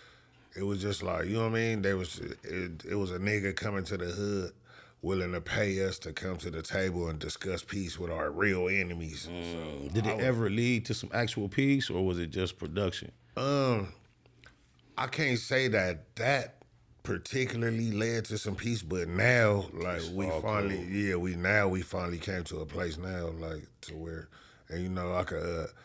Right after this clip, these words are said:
Speaker 1: it, it was more the, the young homies, like, the young homies, like, just
Speaker 2: They just, new
Speaker 1: like,
Speaker 2: generation is on some
Speaker 1: yeah,
Speaker 2: new shit.
Speaker 1: a couple of the homies from the hood, like, stepped, stepped out there and was the forefront of that shit, like, "Fuck that, we finna make peace," and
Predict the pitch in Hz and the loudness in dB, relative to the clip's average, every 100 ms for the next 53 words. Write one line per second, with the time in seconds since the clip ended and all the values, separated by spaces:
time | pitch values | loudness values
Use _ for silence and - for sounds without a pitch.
0 | - - - 139 120 131 143 131 123 131 | -20 -12 0 2 4 8 10 10 8 6
1 | 127 107 104 101 98 104 123 120 117 113 | 8 6 4 2 2 4 4 6 4 4
2 | 104 98 98 87 95 107 117 113 107 104 | 2 2 2 2 2 2 4 4 4 2
3 | 95 95 87 80 82 95 90 78 73 73 | 2 2 2 0 -4 -4 -2 -4 -6 -6
4 | 71 - - 90 117 95 107 95 110 98 | -6 -8 -10 0 0 2 0 2 2 0
5 | 92 87 107 101 95 90 110 87 76 107 | -2 -2 0 0 0 -2 -2 -4 0 0
6 | 101 104 98 107 101 95 95 90 98 107 | 2 4 4 4 2 0 -2 0 2 2
7 | 101 92 90 82 71 95 - - - 101 | 4 4 2 2 -4 -12 -12 -12 -6 -4
8 | 82 - - 104 82 98 95 85 95 90 | -4 -6 -2 -2 0 0 0 -2 0 0
9 | 87 85 85 - 92 92 - 90 90 85 | 0 -2 -4 -6 -2 -2 0 -2 0 -2
10 | 85 - 95 85 82 82 80 - 92 80 | -2 -2 -2 -2 -2 -4 -4 -4 -4 -4
11 | 82 85 87 85 82 82 - 90 80 - | -4 -4 -4 -4 -4 -4 -4 -4 -4 -4
12 | 80 | -6